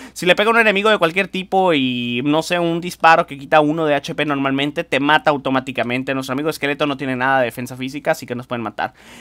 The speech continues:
Y hay un, un, una cosa interesante, viene siendo como un guiño del juego. Si nosotros tenemos la, el anillo este que les voy a mostrar, viene siendo el anillo del oso,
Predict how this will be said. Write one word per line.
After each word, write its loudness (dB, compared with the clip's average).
Y -2
hay 4
un, 2
un, 0
una 0
cosa -4
interesante, 0
viene 0
siendo -4
como -2
un 0
guiño 2
del 2
juego. -2
Si -6
nosotros -4
tenemos 0
la, 8
el 0
anillo 2
este -4
que -4
les -4
voy -2
a -2
mostrar, -4
viene -4
siendo -4
el -2
anillo -2
del -2
oso, -4